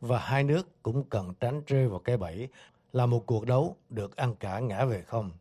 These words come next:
Một tuyên bố của Bộ Ngoại giao Trung Quốc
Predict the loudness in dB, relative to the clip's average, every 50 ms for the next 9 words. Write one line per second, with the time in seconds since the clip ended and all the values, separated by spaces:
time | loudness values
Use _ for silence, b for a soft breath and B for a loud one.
0 | _ _ B B B B B B B B 0 2 2 2 2 0 0 0 2 4
1 | 4 4 2 2 0 -2 -2 -2 -2 -2 -2 -2 -2 -2 0 0 0 0 0 -2
2 | -6 -12 _ _ _ _ _ 0 0 0 0 0 -2 -2 -2